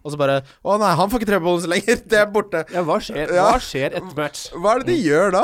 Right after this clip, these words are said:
Speaker 1: Fordi plutselig så er det sånn, de tallene der, Andersen, jeg skal ha nye tall. <laughs> Vi skal ikke ha de. Og så er det sånn, nei, han mistet alt sammen. Og det er, du har bare sånn, «Ja, han fikk i hvert fall to bonus.» Nei, nå er de borte! Det er sånn joker-nord.
Speaker 3: Ja.
Speaker 1: Det er joker-bonus-nord.
Speaker 3: Eliteserien-fans er veldig enkelt, sånn som Wolf Eikrem.
Speaker 1: Ja, Diop.
Speaker 3: Han,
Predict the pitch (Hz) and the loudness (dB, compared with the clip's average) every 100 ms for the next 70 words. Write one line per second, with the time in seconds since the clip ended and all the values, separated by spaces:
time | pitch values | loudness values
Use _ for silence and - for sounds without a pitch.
0 | 370 - 214 220 262 233 - 226 208 175 | 0 -4 -4 -2 -2 -6 -4 -4 -2 -2
1 | 175 165 165 160 135 143 135 131 131 139 | -2 -4 -2 -2 -2 0 0 0 0 -4
2 | 226 214 160 139 139 190 208 220 208 208 | -8 -10 -6 -6 -2 2 2 4 2 6
3 | 233 190 - 117 - 113 - 160 165 190 | 4 4 -2 -10 -10 -18 -14 -8 -6 0
4 | 220 170 147 - 208 202 202 208 196 196 | 0 0 -6 -4 -4 -4 -4 -4 -2 2
5 | 165 165 269 - - 180 190 196 190 185 | 2 2 -2 -6 -8 -4 2 2 2 -2
6 | 170 190 196 190 - 156 143 139 127 170 | 0 2 2 0 -2 -2 -2 -2 -4 -2
7 | 170 170 156 180 - - _ - 170 156 | 0 2 2 0 -4 -16 _ -8 -6 -2
8 | 156 147 147 151 143 151 143 135 139 147 | -2 -2 -2 -2 -4 -4 -4 -6 -8 -8
9 | 123 120 143 180 156 147 165 160 170 240 | -6 -6 -4 -4 -4 -8 -20 -14 0 2
10 | 247 214 170 175 220 196 151 139 135 156 | 4 2 0 -2 -2 -2 -4 -4 -4 -4
11 | 220 311 _ 131 127 - - 196 139 135 | -4 -6 _ -6 -4 -6 -4 0 0 -2
12 | 151 131 123 120 180 311 - 151 165 123 | -4 -2 -4 -4 -6 -6 -6 -2 -2 -2
13 | - 120 120 123 190 156 123 120 131 143 | -4 -2 -2 -4 -2 -2 -4 -6 -8 -6
14 | 143 135 127 127 123 123 117 120 180 196 | -6 -4 -4 -4 -2 -2 -2 -4 0 2
15 | 254 196 202 | 2 2 -2